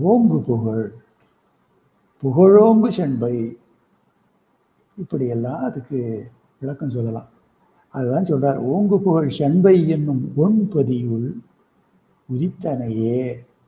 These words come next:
சூரியன் உதிக்கிற மாதிரி உதிக்கிறார் ஞானசம்பந்தர்.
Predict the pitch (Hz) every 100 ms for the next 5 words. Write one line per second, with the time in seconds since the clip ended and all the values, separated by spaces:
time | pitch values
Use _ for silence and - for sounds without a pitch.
0 | _ - 156 196 175 139 127 139 120 120
1 | 117 143 120 120 113 120 _ 131 113 110
2 | 110